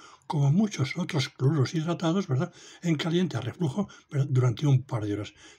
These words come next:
Descrita la preparación en Inorganic Synthesis, volumen dieciocho, veintiocho, página trescientos veintiuno.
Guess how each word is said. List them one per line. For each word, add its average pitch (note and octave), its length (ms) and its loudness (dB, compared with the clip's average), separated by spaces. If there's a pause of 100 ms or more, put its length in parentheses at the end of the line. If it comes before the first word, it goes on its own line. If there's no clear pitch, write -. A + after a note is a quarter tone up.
Descrita C3 720 0 (200)
la D#3 140 -2
preparación D#3 580 0
en C3 100 4
Inorganic A#2+ 440 2
Synthesis, D3+ 400 -2
volumen C3+ 420 2
dieciocho, C#3+ 540 0
veintiocho, C3+ 640 -2 (400)
página C#3+ 340 0
trescientos B2 560 0
veintiuno. G#2+ 600 -4